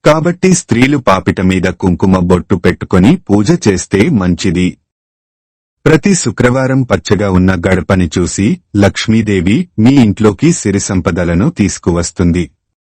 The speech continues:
శనివారం రోజున మాత్రమే పూజ గదిని శుభ్రం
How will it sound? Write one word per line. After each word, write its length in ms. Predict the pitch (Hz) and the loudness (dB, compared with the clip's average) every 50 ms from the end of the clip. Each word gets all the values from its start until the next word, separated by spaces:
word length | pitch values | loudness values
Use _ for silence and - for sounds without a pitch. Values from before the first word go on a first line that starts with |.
| _ _ _ _ _ _ _ _ _ _ _ _ _ _ _ | _ _ _ _ _ _ _ _ _ _ _ _ _ _ _
శనివారం 600 | - - 165 156 160 165 175 190 185 180 180 160 | -6 -4 0 2 2 4 4 2 2 2 0 0
రోజున 360 | 127 127 127 123 110 135 143 | 0 0 0 0 0 0 0
మాత్రమే 640 | 139 117 95 92 92 87 - 101 92 92 92 98 101 | 0 0 0 -2 -4 -4 -2 -2 0 0 0 -2 -4
పూజ 360 | - - 101 101 101 98 127 | -4 -2 0 2 2 2 2
గదిని 480 | 143 123 110 95 87 95 92 107 160 202 | 0 0 0 -2 0 0 0 0 0 -2
శుభ్రం 500 | - - 107 90 82 82 92 87 90 | -2 -2 -2 -2 -2 0 0 0 0